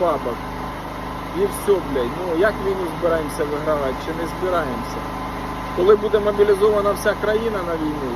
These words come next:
війну виграємо. Не буде мобілізована, буде погана історія.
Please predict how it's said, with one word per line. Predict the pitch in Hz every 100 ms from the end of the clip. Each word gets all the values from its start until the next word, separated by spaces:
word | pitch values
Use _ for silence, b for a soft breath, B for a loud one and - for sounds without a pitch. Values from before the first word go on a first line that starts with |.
| 139
війну | 196 220 196
виграємо. | 170 156 127 120 117 - 156
Не | 190
буде | 220 214
мобілізована, | 185 160 160 151 143 139 120 120 - - - - - - - - - - - 170
буде | 185 180
погана | 185 180 180 165
історія. | 147 - 156 120